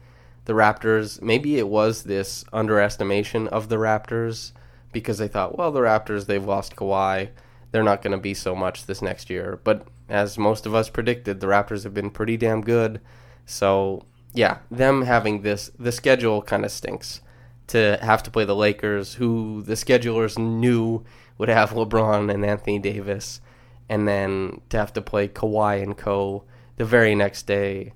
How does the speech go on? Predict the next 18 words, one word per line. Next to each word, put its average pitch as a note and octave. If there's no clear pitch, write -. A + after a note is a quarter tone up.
it, B2
it A#2
stinks G#2
a F#2
little, F#2
and G2+
that's, -
that's G#2
just -
too -
bad. -
But A#2+
for -
what A#2
it's C#3+
worth, C#3
the A2+
Raptors, A2+